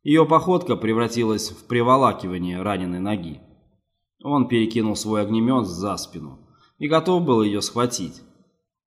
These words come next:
Ему стало тошно. Расскажет ли она ему добровольно, где находится машина? Или ему придётся пытками выдирать из неё эти сведения? Он не был уверен, что ему удастся это сделать.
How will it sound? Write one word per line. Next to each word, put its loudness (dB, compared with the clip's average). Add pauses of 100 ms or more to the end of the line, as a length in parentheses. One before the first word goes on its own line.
Ему 0
стало 2
тошно. -4 (580)
Расскажет 0
ли 2
она 4
ему 6
добровольно, 2 (100)
где 0
находится -2
машина? -4 (580)
Или 2
ему 6
придётся 2 (240)
пытками -2
выдирать -2
из -8
неё -2
эти -6
сведения? -6 (1800)
Он 2
не 4
был 4
уверен, 0
что -6
ему 2
удастся -4
это -8
сделать. -8